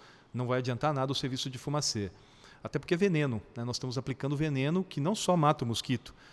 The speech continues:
mas mata outros animais também importantes, né? E a gente só faz isso em casos extremos.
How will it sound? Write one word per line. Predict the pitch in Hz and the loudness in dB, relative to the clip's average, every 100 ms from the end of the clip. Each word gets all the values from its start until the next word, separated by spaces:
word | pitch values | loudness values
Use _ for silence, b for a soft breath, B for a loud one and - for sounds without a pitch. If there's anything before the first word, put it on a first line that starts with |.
| B 117 | B -4
mas | 113 | -2
mata | 107 151 156 | 4 2 4
outros | 139 165 160 143 | 4 4 2 -2
animais | 135 131 127 | 0 0 -2
também | 120 123 | -2 -2
importantes, | 139 170 - 147 135 - B B - | 0 0 2 0 0 -4 B B -6
né? | 117 151 B B B | -2 -2 B B B
E | 107 | -4
a | 117 | -2
gente | 110 135 | -2 -4
só | - 156 | 0 0
faz | - 165 143 127 | 4 6 6 4
isso | 180 - | 2 0
em | 160 | 0
casos | 151 156 160 | 0 0 0
extremos. | - - 156 104 - | 2 4 4 2 -4